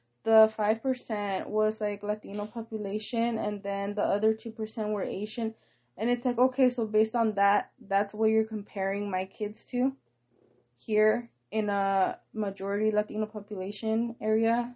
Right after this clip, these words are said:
You're comparing it to, like, statistics from some state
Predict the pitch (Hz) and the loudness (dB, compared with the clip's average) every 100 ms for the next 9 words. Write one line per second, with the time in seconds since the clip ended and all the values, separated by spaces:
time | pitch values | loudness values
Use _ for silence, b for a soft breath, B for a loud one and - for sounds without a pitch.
0 | _ - 196 208 202 - 208 214 190 196 | _ -18 -6 -4 -4 -6 -14 -8 -6 -4
1 | 196 196 - 196 185 175 175 190 - 196 | -6 -8 -16 -6 -4 -2 -6 -16 -20 -20
2 | - 190 - - 196 196 190 190 _ 180 | -20 -20 -18 -12 -12 -12 -16 -18 _ -12
3 | 180 - | -12 -14